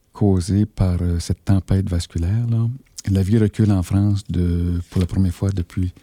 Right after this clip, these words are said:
l'espérance de vie recule depuis la Deuxième Guerre mondiale pour la première fois. Par contre,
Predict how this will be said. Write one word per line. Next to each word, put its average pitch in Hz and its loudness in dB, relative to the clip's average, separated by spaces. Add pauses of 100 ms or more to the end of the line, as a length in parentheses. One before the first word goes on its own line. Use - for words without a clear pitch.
(380)
l'espérance 110 2
de 101 -4
vie 85 -4 (200)
recule 87 -4
depuis 87 -6
la 85 -4 (440)
Deuxième 87 2
Guerre 87 0
mondiale 87 0
pour - -6
la 92 0
première 90 -2
fois. - -14 (1000)
Par 120 -4
contre, 110 -2